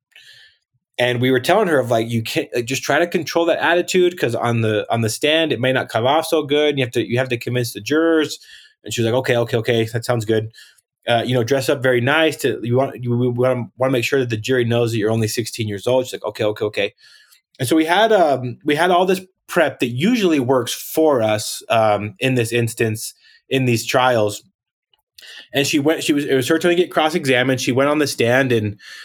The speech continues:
and the defense, somehow they had got access to her original statement where she first disclosed her abuse when she was ten years old.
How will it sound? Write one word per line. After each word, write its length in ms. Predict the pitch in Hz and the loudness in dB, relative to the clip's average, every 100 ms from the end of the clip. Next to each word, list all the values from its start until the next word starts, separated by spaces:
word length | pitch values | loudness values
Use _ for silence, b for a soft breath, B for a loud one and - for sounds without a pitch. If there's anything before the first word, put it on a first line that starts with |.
| B B - | B B -2
and 160 | 135 131 | 0 2
the 40 | |
defense, 600 | 123 117 208 190 135 - - | 0 0 2 2 0 -4 -6
somehow 840 | - 175 202 185 147 135 120 120 120 | 0 0 0 0 0 2 0 0 -2
they 200 | 131 131 | 0 0
had 260 | 120 117 - - | 0 -2 -8 -8
got 320 | 113 143 151 - | 0 2 2 0
access 520 | 131 139 - 160 147 - | 0 0 0 -2 -2 -2
to 420 | - 131 131 123 | 0 2 2 0
her 260 | 117 120 104 | 0 2 2
original 720 | 127 127 143 139 131 123 - | 0 0 2 4 2 0 -6
statement 680 | - - 143 151 196 233 - b b b b | -8 -2 0 2 0 0 -6 b b b b
where 120 | 135 | -2
she 160 | 120 131 | 0 -2
first 520 | - - 165 180 185 | -4 -4 0 2 0
disclosed 420 | 165 - 156 147 | -6 -2 0 2
her 80 | 139 | 0
abuse 400 | 113 123 131 131 | 0 0 0 0
when 80 | 113 | -2
she 100 | 120 | -2
was 120 | 107 | -2
ten 320 | - 143 139 | -2 -2 0
years 240 | 127 117 104 | 0 0 0
old. 300 | 90 67 | -4 -6